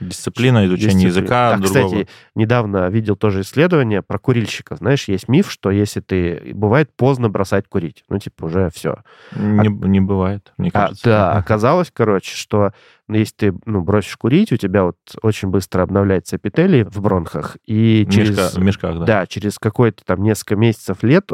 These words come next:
Speaker 2: уже значительно степень обновится.
Speaker 1: То есть
Speaker 2: То
Speaker 1: ему
Speaker 2: есть
Speaker 1: даже,
Speaker 2: как
Speaker 1: типа, в шестьдесят, <laughs> семьдесят, типа, там,
Speaker 2: Никогда
Speaker 1: замедлен?
Speaker 2: не поздно.
Speaker 1: Никогда
Speaker 2: Это,
Speaker 1: не
Speaker 2: в принципе,
Speaker 1: поздно, да.
Speaker 2: вот как с любой штукой, которая повышает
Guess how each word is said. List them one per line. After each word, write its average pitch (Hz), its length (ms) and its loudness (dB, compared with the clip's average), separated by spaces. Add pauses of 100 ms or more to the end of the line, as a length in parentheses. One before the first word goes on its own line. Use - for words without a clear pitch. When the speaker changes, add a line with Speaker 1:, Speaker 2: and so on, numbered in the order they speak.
Speaker 2:
уже 107 280 2
значительно 110 460 -2
степень 98 340 -4
обновится. 80 520 -6 (560)
Speaker 1:
То - 80 -4
есть 95 80 2
Speaker 2:
То 95 60 4
Speaker 1:
ему - 40 0
Speaker 2:
есть 95 40 0
Speaker 1:
даже, 98 180 2
Speaker 2:
как 92 80 -8
Speaker 1:
типа, 98 180 -2
в - 140 -10
шестьдесят, 95 460 -4
<laughs> - 20 -14
семьдесят, 101 640 -2
типа, - 220 -12
там, 110 120 2
Speaker 2:
Никогда 117 260 2
Speaker 1:
замедлен? 110 160 0
Speaker 2:
не 90 60 -2
поздно. 80 340 -2
Speaker 1:
Никогда 95 220 2
Speaker 2:
Это, 117 60 2
Speaker 1:
не 85 60 -6
Speaker 2:
в - 20 -8
принципе, 131 320 2
Speaker 1:
поздно, 85 80 -2
да. 90 80 2
Speaker 2:
вот 92 120 -2
как 98 200 -4
с - 60 -18
любой 113 260 2
штукой, 95 360 -6
которая 87 440 -4
повышает 95 560 -2